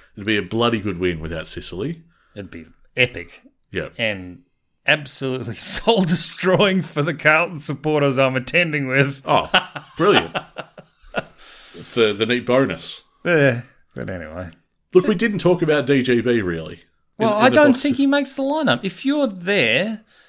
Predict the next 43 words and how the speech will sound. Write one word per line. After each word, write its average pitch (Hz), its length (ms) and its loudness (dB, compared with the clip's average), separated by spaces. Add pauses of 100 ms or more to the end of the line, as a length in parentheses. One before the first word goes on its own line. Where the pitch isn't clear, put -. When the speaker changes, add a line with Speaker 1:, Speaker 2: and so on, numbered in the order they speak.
(180)
Speaker 2:
last 170 480 0
week, 143 340 -2
available, 127 960 -2 (460)
and 135 540 2
Frost 170 480 0
is 139 100 -4
still 160 320 -2
injured, 147 520 0
and 117 180 -2
yet 113 160 -4
they 113 140 -2
give 123 260 -4
Frost 127 360 -6
the 135 60 -8
nod 127 320 -4 (460)
over 127 280 -2
you, 117 360 -8 (140)
Speaker 1:
Mm. 90 340 -6 (140)
Speaker 2:
I, 139 240 -4
I 139 80 -4
don't 147 280 -6
think 160 180 -10
he 160 80 -8
comes 165 340 -8
in. 180 320 -4
Wha-, 160 280 -4
are 143 60 -2
you, 143 240 0
are 147 80 -6
you, 135 300 -2
who 143 80 -2
are 170 60 0
you 170 120 -2
gonna 160 300 -2 (160)
take 160 260 -2
out 156 260 -4
for, 151 420 -4 (580)
for, 151 240 -4
for, 180 220 -8 (100)
for - 360 -8
D 156 220 -2
G 156 200 -4
B? 151 320 -8